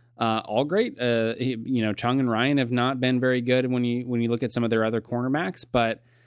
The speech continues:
um, yeah, I mean, you have some guys, and, uh, like you mentioned, you consider the, the, the opposition, right? Like, the, this forty-niners wide receiver group, not very good. You're, you're not gonna count on them to win a lot of one-on-one matchups.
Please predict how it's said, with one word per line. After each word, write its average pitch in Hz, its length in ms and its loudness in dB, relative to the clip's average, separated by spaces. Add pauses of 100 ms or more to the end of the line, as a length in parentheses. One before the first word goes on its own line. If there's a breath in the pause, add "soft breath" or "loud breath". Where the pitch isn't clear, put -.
(300 soft breath)
um, 113 600 0 (320)
yeah, 185 240 0
I 123 80 2
mean, 123 180 4
you 123 120 2
have 151 240 -2
some 151 160 2
guys, 139 440 2
and, 120 200 0
uh, 120 120 -10
like 117 220 0
you 123 80 2
mentioned, 110 420 2
you 104 80 -6
consider 127 480 2
the, 120 320 2
the, 117 340 -2
the 113 180 2
opposition, 113 560 -2
right? 107 240 -2
Like, 107 240 -4
the, 107 280 0
this 110 240 -2
forty-niners 113 640 0
wide 107 280 -2
receiver 110 360 -4
group, 117 320 0 (480 soft breath)
not 113 300 -6
very 127 180 4
good. 131 320 2
You're, 131 360 -2
you're 123 160 -2
not 123 180 2
gonna 123 160 0
count 135 240 0
on 131 80 2
them 131 200 2
to 135 100 2
win 123 220 2
a 120 60 0
lot 117 220 0
of 120 100 0
one-on-one 120 540 0
matchups. 117 580 -2